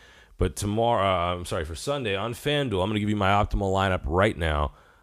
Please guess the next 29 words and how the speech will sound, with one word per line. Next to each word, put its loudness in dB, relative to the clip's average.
I 0
have 0
done -2
a -8
decent -2
amount -2
of 2
research. -2
Feel 2
confident 2
in -4
putting 8
this -2
into -2
a 0
G -4
P 0
P. 0
This -2
is -4
not 0
a 0
cash 2
lineup. -4
We -2
have 0
some -4
reaches -2
here, -2